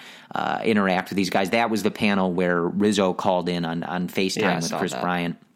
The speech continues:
Speaker 1: So, uh, if you, if you wanna watch that, I think it's a couple minutes long, but that was really funny. There was one instance, and I, I, I didn't ever figure out why,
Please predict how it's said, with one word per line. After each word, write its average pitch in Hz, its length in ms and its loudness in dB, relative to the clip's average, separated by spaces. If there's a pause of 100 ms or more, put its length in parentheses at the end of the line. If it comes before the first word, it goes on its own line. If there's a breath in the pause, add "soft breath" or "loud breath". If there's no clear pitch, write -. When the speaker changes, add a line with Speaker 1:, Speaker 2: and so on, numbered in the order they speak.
(480)
Speaker 1:
So, 98 320 0 (540 loud breath)
uh, 95 380 0
if 123 160 0
you, 110 140 0
if 104 100 -2
you 110 100 2
wanna 113 240 2
watch 98 220 0
that, 98 100 2
I 92 60 0
think 107 160 0
it's 104 140 -4
a - 20 -6
couple 98 240 -4
minutes 87 300 -4
long, 90 180 -2
but - 80 -8
that 104 140 0
was 90 120 -6
really 98 240 0
funny. 101 240 0
There 98 140 0
was 101 140 0
one 120 200 2
instance, 123 440 0
and 104 140 0
I, 104 120 2
I, 107 320 0
I 107 60 2
didn't 139 280 -2
ever 117 200 0
figure 113 280 0
out 95 200 0
why, 90 440 2